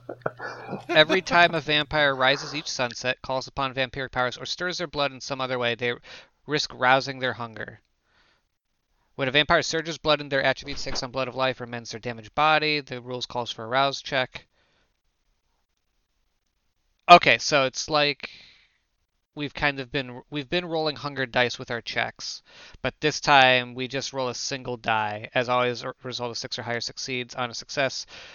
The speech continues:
Speaker 2: the vampire's hunger remains unchanged. On a failure, the vampire gains one po-, more point of hunger and thus gains one more hunger die. Oh, no, so the hunger dice were what we were rolling before, not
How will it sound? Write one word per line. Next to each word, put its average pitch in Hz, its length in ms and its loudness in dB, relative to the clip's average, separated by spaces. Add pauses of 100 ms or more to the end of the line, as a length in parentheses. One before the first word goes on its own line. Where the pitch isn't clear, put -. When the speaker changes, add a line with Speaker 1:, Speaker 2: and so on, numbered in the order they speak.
(120)
Speaker 2:
the - 100 -12
vampire's 139 360 4
hunger 147 180 0
remains 135 300 -4
unchanged. 156 480 -6
On 135 100 -8
a 113 40 -8
failure, 143 340 0
the 123 40 -4
vampire 127 600 -4
gains 117 260 -10
one 135 480 -8 (160)
po-, - 200 -16
more 131 200 -4
point 127 240 -8
of 113 60 -10
hunger 127 280 -4
and 120 120 -4
thus 120 160 -4
gains 117 340 -10
one 117 140 -8
more 113 180 -10
hunger 117 380 -10
die. - 300 -10 (360)
Oh, 165 220 12
no, 151 140 0
so - 140 -8
the 127 80 -4
hunger 135 360 -4
dice 110 320 -6
were 113 80 -10
what 113 120 -6
we 110 100 -10
were 107 120 -10
rolling 107 300 -10
before, - 520 -16
not 120 200 -12